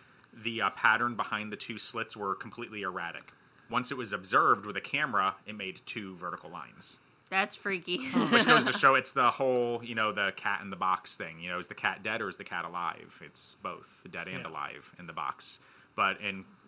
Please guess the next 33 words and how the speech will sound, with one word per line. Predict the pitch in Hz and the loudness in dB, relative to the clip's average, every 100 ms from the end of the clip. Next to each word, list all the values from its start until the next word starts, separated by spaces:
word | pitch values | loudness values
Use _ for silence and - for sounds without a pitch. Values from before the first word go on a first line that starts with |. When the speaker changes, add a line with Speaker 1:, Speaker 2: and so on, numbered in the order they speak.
| - | -8
Speaker 1:
quantum | 117 104 98 | -2 -2 -2
physics, | - 123 98 - - - - | -2 0 0 -6 -10 -12 -8
um, | 101 92 87 87 - _ _ _ _ | 0 2 0 -8 -14 _ _ _ _
every | 131 113 120 110 101 - | 0 2 0 -2 -8 -14
possible | - 110 104 - 101 98 | 2 4 4 -2 -6 -8
scenario | - 107 101 98 90 | -8 -2 -2 -2 -4
exists | 92 104 - - | -6 -8 -8 -16
until | 92 104 98 | -10 -8 -8
it's | - | -12
observed, | 87 101 98 98 95 | -4 2 4 2 -2
and | 98 | -4
then | 95 95 92 | -2 -2 -6
it | 90 | -8
basically | 95 - 95 | -8 -8 -12
collapses | - 95 90 - 92 | -10 -6 -6 -6 -8
on | 87 90 | -6 -8
itself, | - 92 85 87 | -10 -8 -8 -8
and | 92 | -12
then | 87 | -12
you | 87 | -10
have | 90 87 | -6 -6
the | 82 | -6
hard | - 92 80 | -4 -4 -4
reality. | 80 80 67 - - - - - _ | -8 -8 -8 -16 -20 -20 -20 -20 _
So | - | -2
that's | 104 - | -2 -2
the | 113 | -4
whole, | 110 98 95 | -2 -2 -2
like, | 92 87 - | -2 -2 -4
um, | 87 78 80 - _ _ _ _ _ _ _ _ _ | -6 -6 -16 -20 _ _ _ _ _ _ _ _ _
you | 113 | -6
know, | 104 101 - | -4 -4 -4
infinite | 120 - 113 104 - | -8 -4 -4 -4 -8